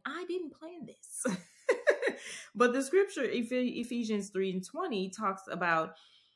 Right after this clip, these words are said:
how God can do exceedingly abundantly above all that we ask, can ask, or think, according to the power that works in us. If that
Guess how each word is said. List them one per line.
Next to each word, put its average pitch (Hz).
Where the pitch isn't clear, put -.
how 233
God 208
can 220
do 202
exceedingly 208
abundantly 185
above 180
all 214
that 156
we 185
ask, 170
can 359
ask, -
or 196
think, 180
according 220
to 214
the 185
power 170
that 139
works 120
in -
us. -
If 359
that 233